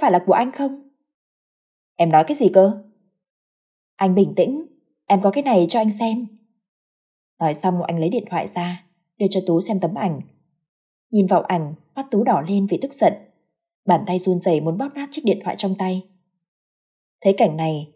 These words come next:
anh nở một nụ cười hiểm ác. Tú giận dữ hỏi: "Sao em có được tấm ảnh này?"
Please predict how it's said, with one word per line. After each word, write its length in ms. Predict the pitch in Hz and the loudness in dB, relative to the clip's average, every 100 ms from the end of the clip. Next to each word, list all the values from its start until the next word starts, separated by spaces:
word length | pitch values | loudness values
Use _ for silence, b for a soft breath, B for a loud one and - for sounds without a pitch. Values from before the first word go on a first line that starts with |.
| _ | _
anh 180 | 220 214 | 0 4
nở 140 | 185 | 4
một 120 | 156 160 | 2 0
nụ 120 | 160 - | -2 0
cười 140 | 170 | 0
hiểm 280 | 147 170 135 | 2 -4 -4
ác. 200 | 240 294 _ _ _ _ _ _ _ _ _ - | -10 -10 _ _ _ _ _ _ _ _ _ -2
Tú 120 | 175 | 0
giận 200 | 202 - | 0 -2
dữ 140 | 190 | -4
hỏi: 300 | 247 185 143 - _ _ _ _ _ _ _ _ _ _ _ | -2 -4 -4 -12 _ _ _ _ _ _ _ _ _ _ _
"Sao 220 | - 190 180 | -2 2 4
em 280 | 175 175 | 4 2
có 100 | 170 | -2
được 120 | 226 - | -2 0
tấm 120 | 175 247 | 0 0
ảnh 120 | 160 | 0
này?" 240 | 156 156 | -2 -2